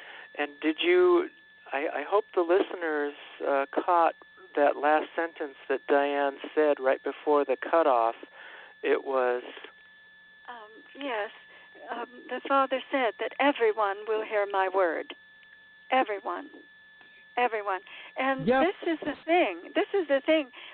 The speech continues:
Speaker 2: We were told that during this transition period, this first phase of the worldwide religion of love, that the Father and also, uh, many of the celestials, including Gabriel and Mother Venus,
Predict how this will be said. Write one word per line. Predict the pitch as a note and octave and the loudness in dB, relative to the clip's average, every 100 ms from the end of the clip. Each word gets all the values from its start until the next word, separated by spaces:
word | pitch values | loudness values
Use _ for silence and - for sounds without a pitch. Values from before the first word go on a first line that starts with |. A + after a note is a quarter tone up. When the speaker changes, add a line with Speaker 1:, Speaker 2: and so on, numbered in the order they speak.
| - | -16
Speaker 2:
We | B3 D4 | -2 0
were | F#4 D#4 - D#4+ | 2 0 0 2
told | D#4 C#4 A3+ A#3 - | 4 4 2 -2 -2
that | B3 A3+ - | -2 -2 -2
during | C#4 D4+ C4 | 0 0 -2
this | C4 A#3+ - | -4 -4 -6
transition | B3 A3 G#3+ A#3+ A#3 A3 G#3+ | -8 -8 -8 -10 -10 -12 -14
period, | - B3 A#3+ G3 - | -4 -2 0 -2 -4
this | G#3+ - | -8 -4
first | C4 B3+ - - | -2 -2 -2 -2
phase | A3+ F3+ F3+ - - - - | 0 0 -4 -10 -18 -20 -8
of | B3 - | -6 -4
the | A3 | -4
worldwide | A#3 A#3 A#3 A3 G#3+ G#3 | 0 2 2 2 0 -2
religion | G3+ A3 G3+ G3 | -6 -6 -6 -8
of | F#3+ A3+ | -8 -2
love, | B3+ F#3+ G3 - - - - - B3 | 0 0 -4 -10 -18 -18 -18 -6 0
that | A#3+ A3 - - - - | 2 2 -2 -16 -10 -6
the | A3+ - | -6 2
Father | C#4 C#4 D4 C#4+ C#4+ D4+ - - - | 4 4 4 2 0 -2 -8 -20 -12
and | A#3+ A#3+ A#3+ | -8 -4 2
also, | C4 D#4+ F4 C#4+ B3 B3 - - - | 4 2 2 0 2 0 -4 -14 -8
uh, | B3 A3+ A3+ A#3+ | 0 0 0 -6
many | B3+ C#4+ D#4 C4 | -4 0 0 0
of | B3+ | -4
the | A3+ | -6
celestials, | B3+ A#3 B3 - - F#3+ - - | -4 -2 -2 -6 -10 -8 -8 -10
including | A3+ A3 - C#4 C4 A#3 G#3+ G#3+ - - - - | -12 -12 -2 -2 0 -4 -6 -10 -20 -20 -20 -2
Gabriel | A3+ G#3+ G#3 G#3+ G#3+ A3 B3 A3 | 2 2 2 -2 -2 0 -2 -4
and | G#3 G#3 | -10 -10
Mother | G#3 G#3 | -8 -8
Venus, | G#3+ A#3 G#3 F#3+ | -8 -8 -8 -10